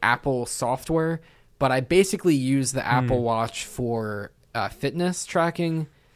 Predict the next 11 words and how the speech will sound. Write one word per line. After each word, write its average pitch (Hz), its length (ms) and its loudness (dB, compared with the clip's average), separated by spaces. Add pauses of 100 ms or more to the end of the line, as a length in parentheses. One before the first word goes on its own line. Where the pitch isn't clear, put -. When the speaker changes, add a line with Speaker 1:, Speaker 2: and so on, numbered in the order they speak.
(200)
Speaker 1:
uh, 113 240 -4
general 135 760 2
biometrics, 120 1160 -4
you 117 80 -6
know, 107 120 -6
like 104 220 -6
heart 123 340 -2
rate, 113 480 -6
you 123 120 -10
know, 101 260 -10
it'll, 113 380 -10